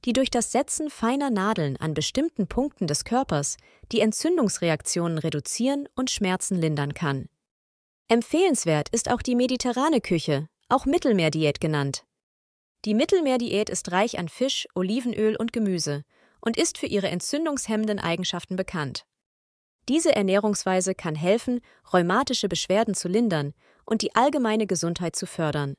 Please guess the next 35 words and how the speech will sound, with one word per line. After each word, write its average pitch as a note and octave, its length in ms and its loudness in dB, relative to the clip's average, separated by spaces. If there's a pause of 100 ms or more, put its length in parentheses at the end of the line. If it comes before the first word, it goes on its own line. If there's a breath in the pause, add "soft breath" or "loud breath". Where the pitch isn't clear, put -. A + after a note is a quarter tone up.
(800)
Auf B3+ 140 2
unseren E4 360 0
Kanal F3+ 460 0
warten G#3+ 280 4
noch G3 160 -2
viele D4+ 360 0
weitere G3+ 360 2
spannende G3 460 0
Informationen A3 800 -2 (120)
und C#4+ 160 -4
Gesundheitstipps C#4 800 0
auf D3+ 140 -2
Sie. C#3+ 320 -2 (800)
Abonnieren B3+ 560 4
Sie A3+ 140 0
gerne, D#3 420 -2
um F#3 140 -4
kein A#3+ 300 0
Video A3+ 240 0
mehr F3+ 200 0
zu - 120 -6
verpassen, E3+ 560 -4 (340 soft breath)
und A#3+ 200 0
teilen C#4+ 280 0
Sie A#3+ 120 -2
Ihre F#3 220 0
Erfahrungen E3 760 0 (100)
oder C4+ 280 2
Wünsche G3 320 0
für E3+ 160 -6
zukünftige G#3 600 -4
Themen E3+ 320 -2
in F#3 100 -2
den F#3 140 -4
Kommentaren. E3 760 -4